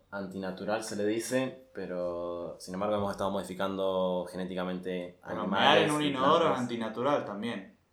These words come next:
Speaker 1: Exacto. O sea, em, ahí ya depende la definición de cada uno, supongo, porque nosotros venimos modificando las plantas, el maíz.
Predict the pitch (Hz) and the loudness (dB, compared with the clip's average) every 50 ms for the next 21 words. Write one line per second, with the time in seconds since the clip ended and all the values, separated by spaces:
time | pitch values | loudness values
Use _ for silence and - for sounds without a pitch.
0 | _ _ - - - - - - - - - - 101 90 - - - - - 156 | _ _ -18 -16 -14 -14 -14 -14 -14 -12 -4 0 0 0 0 -2 -8 -8 -6 -4
1 | 147 117 - - 92 90 98 98 98 98 98 98 98 98 101 101 - - - _ | -4 -2 -2 -4 -4 0 2 4 4 4 4 4 4 2 2 0 -2 -6 -14 _
2 | _ - 104 104 98 98 98 98 95 95 95 95 98 98 - 101 110 117 117 110 | _ -6 -4 -2 -2 0 -2 -2 -4 -4 -4 -4 -4 0 2 4 6 6 6 6
3 | 113 113 113 107 107 98 110 107 107 107 101 101 95 - 95 98 90 95 98 98 | 6 6 6 6 4 4 2 2 4 4 4 4 4 2 -2 -6 -6 -6 -6 -8
4 | 98 - 95 95 104 120 127 123 - - 95 101 120 123 131 139 143 139 - 95 | -6 -4 -2 0 0 2 2 2 0 -2 -2 0 2 2 4 2 2 0 -2 -6
5 | 92 92 - 90 87 87 87 87 87 87 87 87 87 90 92 92 104 107 107 104 | -6 -6 -6 -6 -4 -2 -2 0 0 -2 -2 -4 -6 -6 -6 -4 -2 -2 0 0
6 | 101 104 104 98 95 95 92 90 90 101 101 101 98 - - - - 104 101 101 | 0 -2 -2 -2 -4 -4 -6 -4 -4 -2 -2 0 -2 -4 -4 -6 -4 -4 -2 -2
7 | 95 101 101 98 - - - - - 92 92 92 104 131 135 - - - | 0 0 -2 -2 -4 -8 -14 -12 -10 -6 -2 0 0 0 0 -2 -6 -12